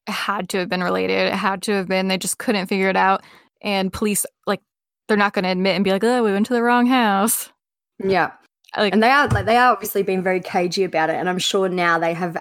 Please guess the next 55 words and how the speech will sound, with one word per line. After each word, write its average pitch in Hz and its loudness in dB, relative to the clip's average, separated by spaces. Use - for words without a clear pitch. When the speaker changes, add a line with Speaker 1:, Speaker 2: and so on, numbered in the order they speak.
Speaker 2:
Honey 180 -2
and 175 -2
Barry's 170 0
phone 160 -2
records 160 -4
'cause 180 -4
the 185 -2
neighbor 175 0
has 165 -4
said 165 -4
that 160 -8
the 170 -2
nine 175 0
one 165 0
one 165 0
call 170 -2
definitely 170 -2
didn't - -6
come 165 -4
from 165 -6
their 160 -4
property. 160 -4
So 175 0
I'm 180 -2
sure 208 2
that 170 -2
they 180 2
know 165 -2
maybe 160 -2
now. 135 0
And 196 2
that, 185 -2
the 233 4
one 240 4
thing 214 2
that 170 -4
makes - -2
me 180 -2
think - -6
maybe 170 -2
it 156 -2
was 180 -2
a 185 -4
policeman 160 -4
is 160 -6
that 156 0
the 165 -12
police 170 -4
have 160 -4
said 165 -4
they 156 0
know 160 -2
who 160 0
it 160 0
is. 165 -2